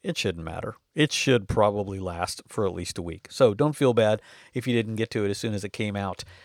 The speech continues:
I am going to go directly into the teaching from yesterday. I was in part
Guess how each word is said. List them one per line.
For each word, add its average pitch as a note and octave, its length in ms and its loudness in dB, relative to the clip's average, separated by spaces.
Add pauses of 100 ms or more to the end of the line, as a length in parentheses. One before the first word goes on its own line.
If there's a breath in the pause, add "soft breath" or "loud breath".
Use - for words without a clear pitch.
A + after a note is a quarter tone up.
(180 loud breath)
I D#3+ 160 0
am F3 200 0
going D3+ 220 2
to C3+ 80 -4
go A#2+ 160 4
directly G#2+ 880 -2 (140)
into G#2+ 240 -4
the F#2+ 120 -6
teaching F#2+ 600 -8
from G2 300 -2
yesterday. F#2+ 640 -2 (380 loud breath)
I B2 460 4
was A2+ 680 -2
in G#2 300 -6
part C#3+ 320 0